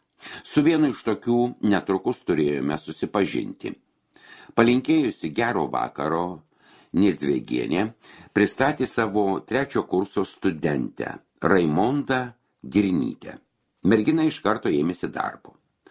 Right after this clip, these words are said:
Supažindinusi su būsimo spektaklio veikėjais, aktorius, kurie jau čia pat pakvietė prieiti prie žiūrovų ir susipažinti. Sužavėjo aktorių laisvumas. Jie ėjo prie kiekvieno ir leido pačiupinėti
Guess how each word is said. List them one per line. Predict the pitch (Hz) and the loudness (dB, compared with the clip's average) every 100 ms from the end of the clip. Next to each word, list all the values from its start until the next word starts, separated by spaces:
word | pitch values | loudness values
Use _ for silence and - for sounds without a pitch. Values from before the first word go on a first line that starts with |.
| - - - | -18 -16 -4
Supažindinusi | - 135 139 95 101 90 95 110 104 107 | 0 2 2 4 2 2 0 -2 -2 -4
su | 92 - | -2 -2
būsimo | 95 139 - 90 80 | 0 0 0 0 0
spektaklio | - 85 - 117 - 76 | -4 -8 -4 -4 0 -2
veikėjais, | - 65 - 64 60 71 87 - - - | 0 -4 -4 -4 -2 0 -2 -4 -12 0
aktorius, | 82 71 - - 90 95 - - - - - - | 2 0 -4 -4 -4 -4 -8 -20 -20 -20 -20 -20
kurie | - 95 95 85 71 | 0 4 4 4 2
jau | 69 85 80 | 0 0 0
čia | - 76 | -4 -6
pat | - 80 - - | 0 0 -2 -2
pakvietė | - - 71 73 - 73 | 0 0 0 -2 0 -2
prieiti | 85 82 76 - | 2 2 0 -4
prie | - 78 76 | -2 0 0
žiūrovų | 78 67 64 80 104 131 131 - - | 0 -2 0 0 0 -2 -4 -10 -2
ir | 87 | -2
susipažinti. | - 78 82 78 73 58 53 - - _ _ | -2 -8 -6 -2 -2 -2 -6 -8 -20 _ _
Sužavėjo | - 120 110 120 151 143 - | 0 2 2 2 0 -2 0
aktorių | 85 92 - 90 90 | 0 0 -2 -2 0
laisvumas. | 95 - - 60 57 57 - - - | -2 -4 -8 -6 -6 -8 -12 -16 -18
Jie | - 131 165 156 - - - | 0 2 2 -2 -12 -20 -4
ėjo | - 104 87 76 | 4 4 4 0
prie | 85 80 | -2 -2
kiekvieno | 73 67 76 117 151 160 - | -4 -6 -2 0 2 -2 -2
ir | 98 78 | -2 2
leido | 82 107 123 117 | 2 2 0 -4
pačiupinėti | - 101 - 80 73 73 90 123 - 123 | -2 -4 -4 -6 -2 0 2 0 -2 -2